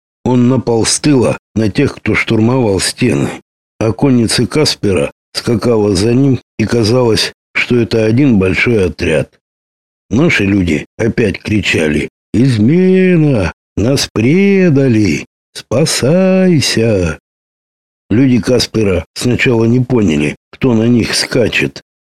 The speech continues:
а когда поняли, наши уже проскакали, а на них мчалась конница Каспера. В общем, получилась полная неразбериха. Штурм сорвался, но у наших лучников и арбалетчиков на стенах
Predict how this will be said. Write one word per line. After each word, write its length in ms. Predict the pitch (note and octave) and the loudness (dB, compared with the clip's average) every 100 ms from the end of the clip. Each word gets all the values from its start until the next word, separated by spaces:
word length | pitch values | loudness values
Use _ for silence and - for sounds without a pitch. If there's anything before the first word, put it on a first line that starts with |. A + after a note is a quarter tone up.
| _ | _
а 100 | F#2+ | -2
когда 300 | A#2 A#2+ A#2+ | 0 2 0
поняли, 600 | - F#3 D3+ F#2+ D2 C#2 _ _ _ - | 2 2 2 2 0 -4 _ _ _ -2
наши 300 | E3 - G#2+ | 0 0 0
уже 260 | G2+ B2+ | 2 0
проскакали, 880 | - G#2 - G#2 F#2 - A2+ G2 F2+ - _ _ - | 0 -2 -2 -4 -4 -2 0 0 -2 -6 _ _ -6
а 60 | G#2+ | -2
на 160 | A#2+ | 2
них 220 | D3+ E3+ | 2 2
мчалась 640 | G2+ F#2+ G#2+ G2+ F2 - - _ - | 0 0 0 0 0 -2 -8 _ 0
конница 520 | D3 B2+ G#2 - F2+ | 2 2 2 -2 -4
Каспера. 800 | - F#2 D2 - E2+ D2+ C2 - _ _ _ _ _ - | -4 -4 -4 -4 -4 -2 -4 -8 _ _ _ _ _ -6
В 140 | G2+ | -2
общем, 320 | C3 B2+ B2+ A2 | 0 0 0 0
получилась 640 | B2+ B2+ - D3+ A2+ A2 | 2 2 2 0 0 -2
полная 460 | - C#3 C3 A#2+ A2+ | -2 0 2 2 0
неразбериха. 960 | A#2 A2+ G2+ A2+ B2+ G2 - D2+ - - _ _ - | 0 0 0 0 0 0 -2 -4 -6 -10 _ _ -12
Штурм 400 | - F3 E3 - | -2 0 2 0
сорвался, 840 | - B2+ G2+ F#2 F2+ D#2+ F2+ C#2 - _ _ - | 0 0 0 0 -2 -4 -6 -8 -12 _ _ -4
но 180 | G#2 B2 | -2 2
у 60 | B2+ | 2
наших 420 | B2 A2 A#2 - | 2 0 -2 0
лучников 640 | D#3+ C#3 - F#2+ F2 - - | 2 2 -2 -2 -4 -6 -4
и 80 | A2 | -2
арбалетчиков 1120 | G#2+ G2+ A2+ A2+ A2 G2 - - - C#2+ - - | 0 0 0 2 0 0 -2 -4 -4 -6 -8 -6
на 140 | G#2 | -4
стенах 580 | F2 - G#2+ F2+ D#2 | -4 -2 -2 -2 -4